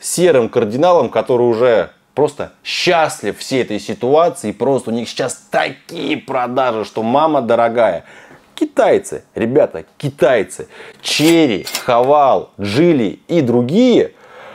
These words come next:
они сейчас просто вырастут так, что это пипец. Заводы есть, производство идёт,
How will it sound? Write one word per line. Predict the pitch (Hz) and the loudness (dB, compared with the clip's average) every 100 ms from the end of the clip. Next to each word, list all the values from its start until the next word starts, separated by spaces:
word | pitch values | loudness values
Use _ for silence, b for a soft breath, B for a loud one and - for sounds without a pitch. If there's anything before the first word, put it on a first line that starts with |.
| B | B
они | - 107 185 | -4 0 0
сейчас | 202 123 156 135 | 0 -2 0 0
просто | - 147 151 104 | 2 0 0 -6
вырастут | 95 120 190 196 - - 113 | -4 2 4 4 2 -4 -4
так, | - 156 - | 0 0 0
что | 101 | -4
это | 110 | -4
пипец. | - 104 98 78 - - B B B B B B | -6 -8 -6 -6 -8 -20 B B B B B B
Заводы | 87 127 170 185 120 113 | -2 0 4 4 2 0
есть, | 113 151 151 - - _ _ _ - | 2 2 2 -2 -20 _ _ _ 0
производство | 147 156 151 160 156 123 - 92 110 | 2 2 2 2 2 0 -4 -2 -2
идёт, | 113 151 165 | 0 2 2